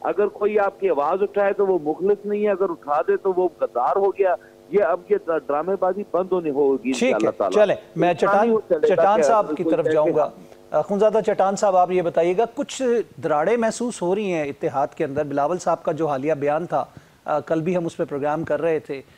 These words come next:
Speaker 2: और फिर जो पंजाब में टैक्स लगा, जिस तरह निसार जट साहब ने भी बताया, उनके कुछ मामला, मामलात से आप लोगों के इख्तलाफात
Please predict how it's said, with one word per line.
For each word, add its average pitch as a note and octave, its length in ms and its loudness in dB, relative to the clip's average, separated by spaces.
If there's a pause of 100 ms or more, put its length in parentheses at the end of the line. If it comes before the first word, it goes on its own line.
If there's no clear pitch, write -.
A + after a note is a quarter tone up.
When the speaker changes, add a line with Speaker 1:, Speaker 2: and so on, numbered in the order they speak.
(200)
Speaker 2:
और D3+ 100 -2
फिर F3 160 -4
जो D#3 140 -4
पंजाब D#3+ 420 0
में F3 120 0
टैक्स F#3 300 -4
लगा, E3 220 0
जिस D3 200 -6
तरह D#3 200 -2
निसार D3 340 -2
जट D3+ 180 -4
साहब F3 200 0
ने E3+ 80 -2
भी D#3+ 80 -2
बताया, C#3+ 500 -2 (240)
उनके F#3+ 260 -4
कुछ F#3 240 -6
मामला, D#3+ 500 0
मामलात D3+ 500 0
से F#3 140 -2
आप D3 280 0
लोगों F3 200 -2
के F3 120 -6
इख्तलाफात D#3+ 640 -2